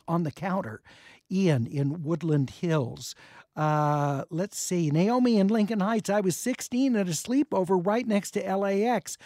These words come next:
My friend had to wake me. I slept right through it." <laughs> I, I guarantee you, for many of the people that morning, it would have been impossible to sleep through, depending on where you were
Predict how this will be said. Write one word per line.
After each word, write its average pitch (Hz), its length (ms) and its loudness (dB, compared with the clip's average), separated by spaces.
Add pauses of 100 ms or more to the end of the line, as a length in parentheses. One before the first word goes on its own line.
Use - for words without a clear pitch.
(200)
My 190 100 2
friend 311 320 2
had 180 200 4
to 156 80 4
wake 156 280 2
me. 208 160 2
I 202 160 2
slept 262 400 -4
right 208 260 0
through 269 340 -4
it." - 160 -10 (540)
<laughs> 123 160 -2 (340)
I, 165 220 4
I 185 120 4
guarantee 226 560 8
you, 160 140 6
for - 180 2
many 226 320 8
of 170 80 4
the 175 100 4
people 160 540 2 (260)
that 170 220 2
morning, 170 420 6
it 185 160 4
would 190 160 4
have 175 80 0
been 185 140 4
impossible 190 800 -2
to 123 100 -2
sleep 151 340 -2
through, 139 240 0
depending 160 400 0
on 147 180 2
where 151 200 0
you 139 180 -2
were 151 400 0